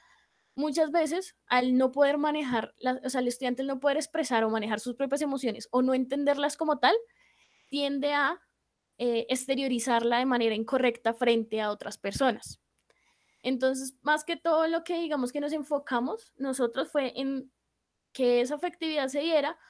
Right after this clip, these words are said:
para que el docente pudiera ser como el intermediador entre los,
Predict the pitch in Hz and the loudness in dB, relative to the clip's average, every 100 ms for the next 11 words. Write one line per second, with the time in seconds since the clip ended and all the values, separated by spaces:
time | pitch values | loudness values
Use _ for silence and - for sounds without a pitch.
0 | - - - 269 254 277 254 247 247 233 | -20 -12 -2 2 2 2 2 2 2 2
1 | 233 240 _ - 302 285 247 233 240 262 | 0 0 _ -4 -2 2 4 4 2 0
2 | 254 285 285 302 294 269 262 269 262 240 | 0 -2 -2 -2 -2 -2 -2 0 0 2
3 | 233 247 359 - 247 247 247 226 - | 2 2 0 -2 0 0 0 0 -6